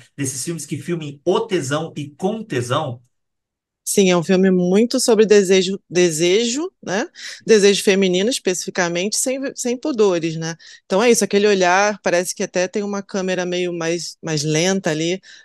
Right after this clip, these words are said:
Speaker 2: É, é, é um romântico brega ali, que, que abraça a vulgaridade, ao mesmo tempo brega, que é bem interessante, assim, né? É, do amor bandido, que co-, que conversa muito com essa coisa do amor bandido.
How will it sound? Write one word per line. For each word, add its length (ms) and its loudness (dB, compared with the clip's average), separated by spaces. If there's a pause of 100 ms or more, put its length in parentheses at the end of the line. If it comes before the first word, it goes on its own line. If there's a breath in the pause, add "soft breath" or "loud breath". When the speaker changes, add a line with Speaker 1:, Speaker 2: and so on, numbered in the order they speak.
Speaker 2:
É, 100 -2 (240)
é, 480 0
é 80 -2
um 100 2
romântico 560 0
brega 520 2
ali, 160 -4
que, 260 -8
que 480 -2
abraça 480 0
a 40 -12
vulgaridade, 680 -4
ao 80 -8
mesmo 260 -12
tempo 380 -4
brega, 500 2 (560 loud breath)
que 120 2
é 60 6
bem 160 4
interessante, 600 4
assim, 180 -8
né? 220 -8 (180)
É, 680 4
do 120 4
amor 220 4
bandido, 520 4
que 120 -14
co-, 260 -6
que 100 -12
conversa 460 0
muito 200 -2
com 100 -2
essa 160 -4
coisa 200 -2
do 100 0
amor 260 -4
bandido. 320 0